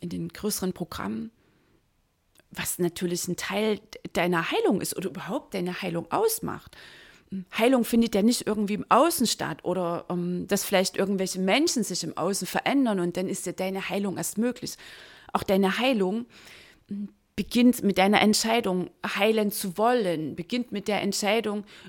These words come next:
ein bewusster Mensch, ähm, zu sein. Und es beginnt mit der Entscheidung, deinen Blick vom Außen auf dich selbst zu richten. Also richten,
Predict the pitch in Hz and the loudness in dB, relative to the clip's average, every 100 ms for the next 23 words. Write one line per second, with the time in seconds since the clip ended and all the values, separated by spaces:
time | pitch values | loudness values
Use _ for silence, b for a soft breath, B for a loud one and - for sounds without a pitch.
0 | - 202 180 226 220 196 196 214 226 - | 0 0 4 4 4 4 4 4 2 -2
1 | - _ _ - 208 202 202 - - 220 | -6 _ _ -2 0 2 0 0 4 8
2 | 233 311 226 156 - B B B B B | 8 6 4 0 -4 B B B B B
3 | B B _ _ _ 208 196 196 - 196 | B B _ _ _ -6 -4 -4 -4 -2
4 | 240 - 226 220 - 214 - 202 214 220 | -2 0 0 2 2 2 2 2 4 2
5 | 220 220 214 202 220 - 226 - 170 185 | 4 4 2 0 -6 -4 -4 -4 -2 0
6 | 214 - 240 240 240 233 _ _ - 220 | 0 -2 -2 -2 -4 -6 _ _ -2 -2
7 | - 226 - 262 285 - - 180 165 160 | -2 -4 0 2 2 -2 -8 -8 -8 -6
8 | - - 131 - 180 185 226 - 220 220 | -6 -8 -12 -6 -4 0 0 0 -4 -6